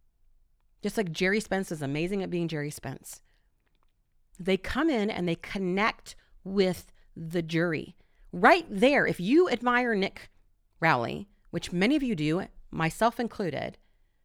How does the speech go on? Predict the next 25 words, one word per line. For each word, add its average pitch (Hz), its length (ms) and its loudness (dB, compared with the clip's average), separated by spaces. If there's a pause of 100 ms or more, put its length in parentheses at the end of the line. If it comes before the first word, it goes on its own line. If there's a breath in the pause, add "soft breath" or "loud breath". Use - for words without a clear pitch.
(320)
then 214 120 2
that 277 220 6
blows 233 300 6
this 233 180 0
theory 220 280 4
out 185 140 6
of 185 60 0
the 180 80 6
water, 226 480 4
right? 220 440 2 (340)
That - 340 2
preparation 220 520 6
is 160 60 -2
what, - 280 0
what 170 280 0
wins 170 220 0
cases. 208 420 -4
It 220 160 -2
doesn't. 208 560 2 (400)
He 294 140 4
proves 302 360 2
it - 280 -2 (1000)
by 208 140 2
swanning 247 500 2
in. 185 160 0